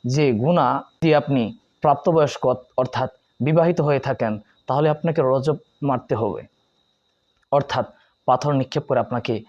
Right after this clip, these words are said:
হত্যা করতে হবে। আর যদি আপনি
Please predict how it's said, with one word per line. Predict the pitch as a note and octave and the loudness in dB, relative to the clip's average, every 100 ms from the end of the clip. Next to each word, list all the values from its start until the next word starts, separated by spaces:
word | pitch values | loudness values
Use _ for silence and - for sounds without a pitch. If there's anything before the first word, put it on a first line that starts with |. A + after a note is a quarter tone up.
| _ _ | _ _
হত্যা | - - | -8 -4
করতে | B2 A#2 - | -4 -4 -4
হবে। | G2+ F2 C#2+ - _ _ | -6 -6 -10 -20 _ _
আর | A#2+ D3 C3 | 0 2 2
যদি | D#3+ F3 D3 E3+ - _ _ _ | 2 4 2 0 -4 _ _ _
আপনি | D#3+ E3 F3 F3+ | 0 0 2 2